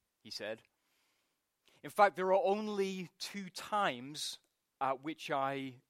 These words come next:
do preach." "Which two times are those?" he was asked. "In season and out of season."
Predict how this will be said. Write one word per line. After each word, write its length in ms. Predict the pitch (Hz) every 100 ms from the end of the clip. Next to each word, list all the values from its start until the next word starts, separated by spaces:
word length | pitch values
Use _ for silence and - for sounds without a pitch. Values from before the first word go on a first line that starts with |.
| _ _
do 220 | 123 165
preach." 480 | - 139 - - - _ _ _ _ _ _ _ _ _ _ _ - _ -
"Which 220 | 147 -
two 140 | 160
times 600 | - 143 135 131 120 - - -
are 120 | 131
those?" 520 | 139 147 127 107 - - _
he 120 | 135
was 160 | 110 113
asked. 380 | 90 - - _ _ _ _ _ _ - _ _ _ _ _ _ _
"In 240 | 170 185 202
season 560 | - 208 202 202 226 - _ _ _ _ _ _ _ _
and 220 | 147 139
out 200 | 135 139
of 120 | 127 -
season." 400 | 131 110 120